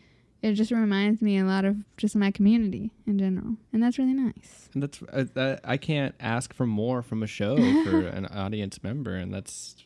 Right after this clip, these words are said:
Speaker 2: fantastic. And that,
Speaker 1: Yeah.
Speaker 2: I'm glad that, uh, you invited me to come watch the show with you. It was nice to
Speaker 1: It's
Speaker 2: be able to
Speaker 1: crazy. I
Speaker 2: get
Speaker 1: didn't know.
Speaker 2: into your world a little bit.
Speaker 1: Yeah, I didn't know I could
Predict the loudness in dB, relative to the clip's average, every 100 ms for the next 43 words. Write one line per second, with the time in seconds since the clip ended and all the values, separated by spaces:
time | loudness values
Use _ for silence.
0 | -20 -10 -8 -8 -8 -12 -12 -14 -12 -8
1 | 0 2 2 2 -2 -4 -4 -2 -2 -4
2 | -4 -2 -2 -4 -4 -2 -2 -4 -4 -4
3 | -6 -6 -6 -6 -6 -10 -10 -10 -6 -4
4 | -4 -8 -10 -10 -12 -10 -10 -4 -4 0
5 | 0 2 2 4 4 2 2 2 2 2
6 | 2 0 _ -12 -8 -4 -2 -2 -4 -6
7 | -10 -10 -2 0 4 4 4 2 2 0
8 | 0 0